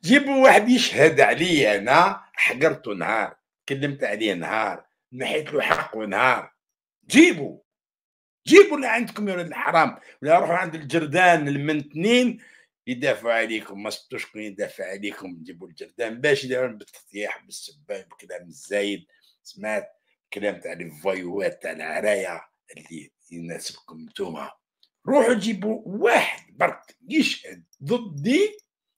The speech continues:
قول: "هذا الانسان عرفته، واش دار، واش دار". جيبوا واحد برك يقول: "برك حقرته"، يقول: "تعديت عليه"،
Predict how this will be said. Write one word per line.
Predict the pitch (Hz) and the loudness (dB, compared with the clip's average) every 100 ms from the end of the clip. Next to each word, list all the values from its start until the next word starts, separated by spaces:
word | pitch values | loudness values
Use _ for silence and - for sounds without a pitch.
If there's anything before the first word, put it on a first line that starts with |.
| _ _ - | _ _ -2
قول: | 151 | 0
"هذا | 131 143 131 131 | 4 4 2 -6
الانسان | - 139 123 - 185 196 147 | -8 -10 -6 -2 0 0 -4
عرفته، | - 160 147 - 170 | -4 -4 -6 -8 0
واش | 147 139 131 120 | 2 2 -4 -4
دار، | 156 107 | -6 -6
واش | 87 78 | -12 -18
دار". | - 71 - _ _ _ _ _ _ 156 | -18 -18 -18 _ _ _ _ _ _ -4
جيبوا | 151 247 175 170 | 0 0 0 2
واحد | - - 175 | 2 2 -10
برك | 165 - _ - - | -20 -20 _ -20 -6
يقول: | 247 - 262 | -2 2 6
"برك | 269 - | 6 6
حقرته"، | - 165 170 196 - 143 | 0 2 4 4 4 -2
يقول: | 139 185 196 | 0 0 0
"تعديت | 170 156 156 156 170 151 | 0 -2 -2 -6 -4 -2
عليه"، | 120 127 151 143 110 85 | -2 0 0 0 -2 -6